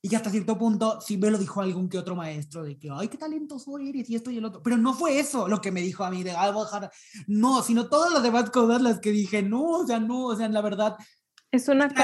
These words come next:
Speaker 1: tranquilidad,
Speaker 2: pesada.
Speaker 1: no estoy dispuesto a, a, a renunciarla, ¿no? Esta estabilidad que cero tienes, no, o sea, qué chido para los que lo pueden, qué chido de que, de, de que más allá de eso puedan, pues, vivir de esto,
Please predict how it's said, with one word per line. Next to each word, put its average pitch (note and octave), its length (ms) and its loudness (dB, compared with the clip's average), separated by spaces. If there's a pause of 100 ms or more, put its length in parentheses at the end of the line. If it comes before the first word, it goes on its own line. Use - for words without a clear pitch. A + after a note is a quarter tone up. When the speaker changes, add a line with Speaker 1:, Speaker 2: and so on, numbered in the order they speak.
Speaker 1:
tranquilidad, A#3 720 4
Speaker 2:
pesada. G#3+ 440 -8 (160)
Speaker 1:
no A3 260 4
estoy A3+ 260 2
dispuesto G#3+ 580 0
a, F#3 260 0
a, F#3 180 -6
a F#3 180 -10
renunciarla, F3 680 -4
¿no? E3 140 -4
Esta G#3 160 -2
estabilidad E3 580 -2 (720)
que A3+ 120 4
cero A3+ 320 2
tienes, G#3+ 640 2 (420)
no, A3 560 2
o G#3 80 -2
sea, F#3 260 -2 (140)
qué A3+ 160 2
chido B3+ 240 2
para C#4 140 0
los A3+ 120 0
que G#3+ 100 -4
lo F#3+ 160 -2
pueden, G3 340 -2
qué G3+ 160 -6
chido A3 260 -6
de B3 140 -6
que, G3 160 -10
de, F3+ 180 -8
de F3 160 -8
que F#3 100 -8
más E3+ 200 -6
allá G3+ 200 0
de G3 120 -2
eso G3 200 -4
puedan, G3 400 -2 (420)
pues, B3+ 160 0
vivir C4 320 2
de C#4+ 200 0
esto, C#4+ 500 -6